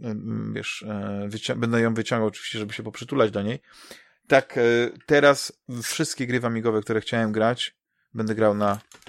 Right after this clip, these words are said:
na joysticku, który jest po prostu idealny, najlepszy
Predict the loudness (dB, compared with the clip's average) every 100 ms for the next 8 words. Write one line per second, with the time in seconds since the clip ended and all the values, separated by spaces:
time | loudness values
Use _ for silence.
0 | -18 -14 0 2 4 2 0 -4 2 2
1 | 2 -6 -16 -20 -20 -20 _ _ _ -18
2 | -4 2 4 2 0 -6 0 -2 -2 -6
3 | -4 -4 -2 0 0 -2 -2 -2 2 2
4 | 0 -8 -16